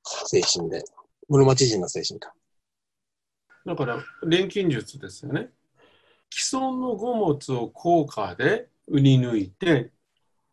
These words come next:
Speaker 2: 新しく入ってきたものを五物として付加価値をつけてっていうことでしょ？
Speaker 1: うん。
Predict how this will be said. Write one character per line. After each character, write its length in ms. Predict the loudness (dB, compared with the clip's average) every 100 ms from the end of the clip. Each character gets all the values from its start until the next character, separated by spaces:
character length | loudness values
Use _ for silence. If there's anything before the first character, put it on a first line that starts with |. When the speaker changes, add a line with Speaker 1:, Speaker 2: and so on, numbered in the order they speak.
| _ _ _ _ _ -8
Speaker 2:
新 360 | -4 0 0
し 100 | 0
く 160 | -2 -2
入 240 | 0 0
っ 20 | -2
て 200 | -6 -6
き 100 | -2
た 120 | 0
も 140 | 2
の 160 | 2 2
を 60 |
五 180 | 4 4
物 320 | 4 2 -2
と 140 | -10 -10
し 100 | -2
て 160 | 0
付 180 | 0 -4
加 140 | -4 -2
価 180 | 0 -2
値 180 | 0
を 100 | -2
つ 100 | -2 -6
け 160 | -6
て 180 | 0 0
っ 20 |
て 260 | 0 _ -12
い 40 |
う 20 |
こ 120 | -10 -12
と 100 | -16
で 100 | -8
し 80 | -8
ょ？ 100 | -8 _ _ _ _ _
Speaker 1:
う 120 | 2
ん。 460 | 4 4 0 -4 -8